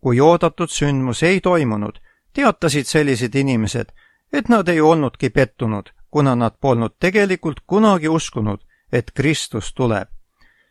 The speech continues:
Nemad hakkasid esimeste hulgas pilkama tõelisi usklikke nende kurvastuses. Ent Jeesus ja kõik taevased väed vaatasid armastuse ja kaastundega neile, kelle lootused olid purunenud,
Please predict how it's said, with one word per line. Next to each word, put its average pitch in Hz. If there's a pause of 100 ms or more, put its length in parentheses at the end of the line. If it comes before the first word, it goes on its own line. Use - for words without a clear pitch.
(180)
Nemad 165
hakkasid 151
esimeste 151
hulgas 123
pilkama 113
tõelisi 180
usklikke 131
nende 110
kurvastuses. 110 (760)
Ent 139
Jeesus 175
ja 120
kõik 196
taevased 160
väed 135
vaatasid 117
armastuse 156
ja 107
kaastundega 131
neile, 117 (520)
kelle 214
lootused 160
olid 160
purunenud, 117